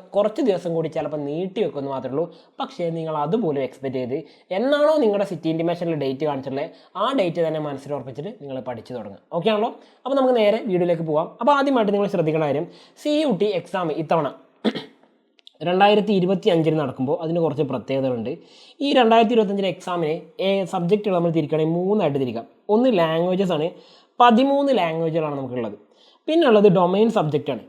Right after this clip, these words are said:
അത് സയൻസിൽ തന്നെ കെമിസ്ട്രി, ഫിസിക്സ്, ബയോളജി എന്ന് പറയുന്ന നമ്മളെ പി സി എം ബി ആകാം, അതുപോലെ തന്നെ എക്കണോമിക്സ് വരാം, അക്കൗണ്ടൻസി വരാം,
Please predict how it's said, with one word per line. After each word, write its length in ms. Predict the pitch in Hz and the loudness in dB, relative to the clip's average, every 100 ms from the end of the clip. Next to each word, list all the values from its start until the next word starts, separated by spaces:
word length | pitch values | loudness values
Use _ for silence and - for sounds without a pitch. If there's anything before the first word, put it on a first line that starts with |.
| - | -4
അത് 200 | 165 170 175 165 165 | 0 2 2 0 -4
സയൻസിൽ 480 | 156 147 165 180 170 | -6 -4 -4 -2 -2
തന്നെ 200 | 147 143 143 | -2 -4 -6
കെമിസ്ട്രി, 380 | 143 143 147 160 139 | -8 -8 -6 -6 -6
ഫിസിക്സ്, 340 | 139 127 143 139 | -10 -6 -6 -2
ബയോളജി 420 | 135 135 131 131 139 | -2 -2 -4 -8 -8
എന്ന് 100 | 127 | -8
പറയുന്ന 260 | 123 127 196 | -8 -8 -8
നമ്മളെ 180 | 185 180 | -6 -6
പി 180 | 175 165 | -4 -6
സി 140 | 160 160 | -2 -4
എം 40 | 156 | -2
ബി 60 | 147 120 | -4 -4
ആകാം, 200 | 123 - - - - | -6 -10 -16 -20 -10
അതുപോലെ 300 | 190 196 208 190 | -4 2 2 2
തന്നെ 160 | 190 190 190 175 | -4 -6 -8 -8
എക്കണോമിക്സ് 460 | 175 170 175 175 165 | -2 -2 -2 -4 -4
വരാം, 200 | 143 143 135 - 139 | -4 -6 -8 -10 -10
അക്കൗണ്ടൻസി 480 | 147 151 156 151 143 | -6 -4 -4 -4 -4
വരാം, 200 | 131 | -4